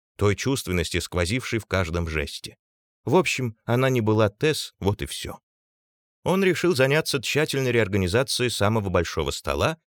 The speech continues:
где обычно выставлялись новинки. С радостью он обнаружил, что по-прежнему испытывает ни с чем не сравнимое удовольствие от прикосновения к книгам, и уже два дня носил часть из них домой.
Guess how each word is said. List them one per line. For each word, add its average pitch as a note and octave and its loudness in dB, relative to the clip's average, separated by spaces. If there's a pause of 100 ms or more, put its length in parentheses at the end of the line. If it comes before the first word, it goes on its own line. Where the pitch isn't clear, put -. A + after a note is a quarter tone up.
(160)
где G#2 2
обычно D3+ 0
выставлялись G2+ 0
новинки. - -6 (580)
С - -6
радостью E3 0 (240)
он F3 4
обнаружил, E3 2
что C#3 0
по-прежнему C#3 0
испытывает C3 -2
ни G#2 2
с - -2
чем A2 2
не G2+ 4
сравнимое F2+ 2
удовольствие E2 0 (240)
от B2 2
прикосновения G#2+ 2
к - -10
книгам, G2+ -2 (300)
и G#2 -4
уже E2+ 0
два D2 -2
дня G#2 0 (220)
носил B2+ 0
часть - 0
из G2+ 0
них E2+ 0
домой. D#2 -2